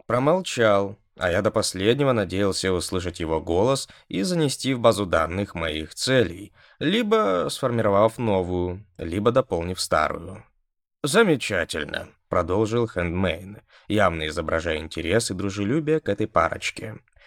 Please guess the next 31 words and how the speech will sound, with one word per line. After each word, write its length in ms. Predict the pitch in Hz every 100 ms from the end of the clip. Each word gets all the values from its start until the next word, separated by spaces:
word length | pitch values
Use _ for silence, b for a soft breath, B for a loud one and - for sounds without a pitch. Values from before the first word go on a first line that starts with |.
| b -
У 60 |
неё 180 | 127 175
явно 420 | 196 220 214 208
был 280 | 170 160 165
на 120 | 151
них 240 | 147 143 127
зуб. 400 | 117 147 - - _ _ _ -
Они 140 | 90
что-то 300 | - 101 104
сделали 540 | 92 101 147 139 90
ему, 420 | 90 82 80 78 B B B
из-за 180 | 87 87
чего 300 | - 87 87
он 320 | 98 110 127
лишь 300 | 104 117 -
играет 580 | 151 147 139 117 98 90
учёного-изверга, 1200 | 87 - 101 104 98 98 131 113 90 82 76 - B B B -
а 280 | - - 208
не 140 | 180
пытается 800 | - 202 127 107 101 98 - 104
им 360 | - 98 92
быть 220 | 87 123 135
на 140 | 131
самом 380 | - 90 98 101
деле. 480 | 98 80 85 - - _ _ _ _ _ _ _
Далее 600 | 87 82 110 131 139 143
мы 120 | 143
будем 300 | 117 117 107
проверять 540 | 98 95 87 85 120 131
устойчивость 760 | 135 - 113 107 131 127 117
организма, 880 | 123 113 135 120 90 82 82 85 82